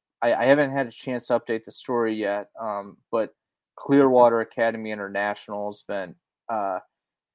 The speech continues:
kinda had a tragic situation this week where they lost one of their assistant coaches, uh, but still, luckily, Sean Sevillano has been great with me. He was able to send me his stats last night, and he had, like,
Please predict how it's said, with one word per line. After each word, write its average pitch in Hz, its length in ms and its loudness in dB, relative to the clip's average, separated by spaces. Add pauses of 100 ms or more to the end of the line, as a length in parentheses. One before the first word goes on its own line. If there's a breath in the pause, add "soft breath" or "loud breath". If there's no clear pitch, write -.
(240)
kinda 160 180 6
had 151 140 10
a 131 80 6
tragic 135 460 4
situation 127 560 -4
this 120 200 -8
week 127 220 -4
where 120 100 -2
they 110 100 0
lost 110 320 2
one 120 80 -6
of 107 60 -6
their 104 100 -4
assistant 104 440 -10
coaches, 113 680 -4 (160)
uh, 101 300 -4 (580)
but 117 280 2 (220)
still, 135 480 4
luckily, 131 360 0
Sean 123 360 -2
Sevillano 113 600 -2
has 113 140 -8
been 113 200 -10
great 110 200 -6
with 110 200 -8
me. 113 160 -10
He 113 60 -10
was 113 160 -10
able 110 240 -4
to 104 80 -12
send 110 200 -8
me 110 120 -8
his 107 180 -10
stats 101 320 -4
last 104 280 -2
night, 101 340 -6
and 95 200 -12 (500)
he 131 120 -2
had, 120 200 4
like, 107 200 0